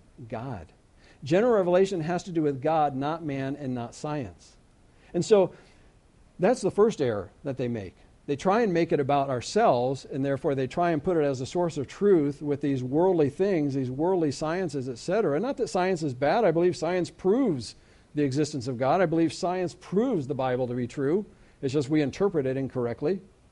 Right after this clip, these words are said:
right? And so we see that the general revelation is about God. And not all truth has the same authority, right? Because to perceive general revelation,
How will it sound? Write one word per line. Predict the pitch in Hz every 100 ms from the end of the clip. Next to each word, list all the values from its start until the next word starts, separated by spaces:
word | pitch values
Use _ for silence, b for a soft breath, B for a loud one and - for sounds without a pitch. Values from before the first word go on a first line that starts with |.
| _
right? | 113 123 202 b b b b b
And | 165 170
so | 220 214 185 B B _ _ _ - _ _ _
we | 170 180
see | - 226
that | 190 165
the | 160 160
general | 143 196 208
revelation | 160 156 151 147
is | 147
about | 139 139
God. | 135 170 143 107 107 - _ _
And | 160 175
not | 220 262
all | 202 214 208
truth | - - 233 196 175
has | - 185 202 180
the | 180
same | - 160 156
authority, | 151 - 220 214 139 92 104 _
right? | 139 143 196 202 B B
Because | 185 185 190 - B B _ -
to | 196
perceive | 202 170 - - 269 277 196 175 160
general | 175 185 180
revelation, | 160 156 139 170 240 226 160 139 147 170